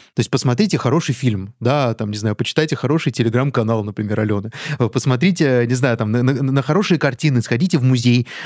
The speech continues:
м, э, я не знаю, там, э, послушайте музыку, сходите в, не знаю, там, на симфонический концерт. И вы столько чудес просто для себя откроете. Или почитайте какую-нибудь, э, книгу, скажем, там, не знаю, Александра Маркова «Рождение сложности». И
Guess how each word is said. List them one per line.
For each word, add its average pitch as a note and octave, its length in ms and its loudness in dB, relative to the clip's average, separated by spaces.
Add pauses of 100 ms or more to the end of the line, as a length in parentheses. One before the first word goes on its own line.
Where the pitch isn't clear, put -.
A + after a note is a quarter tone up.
(120)
м, A2+ 220 2
э, G#2 560 0 (100)
я A2 240 -2
не A2 60 2
знаю, G#2+ 220 0
там, G#2 280 -4
э, G#2+ 300 -2 (180)
послушайте E3+ 360 2
музыку, C3 460 2
сходите B2 380 -2
в, A2 400 0 (120)
не G#2 180 -4
знаю, G#2 180 0
там, A2 100 0
на A2+ 60 4
симфонический B2 540 0
концерт. A2+ 380 -2 (240)
И D3 60 2
вы D3 380 2
столько G3+ 500 0
чудес C3 380 0
просто A#2 240 -4
для G#2 100 -4
себя A2+ 240 -2
откроете. A2 500 -6 (160)
Или F3+ 140 4
почитайте E3+ 520 0
какую-нибудь, B2+ 540 -2
э, A2 560 0
книгу, B2 440 2 (200)
скажем, G#2 300 -4
там, - 140 -12
не A2 60 -6
знаю, G2+ 220 -4 (220)
Александра B2+ 420 0
Маркова G#2 580 -2
«Рождение A2+ 380 0
сложности». G#2+ 560 -2 (240)
И B2+ 280 2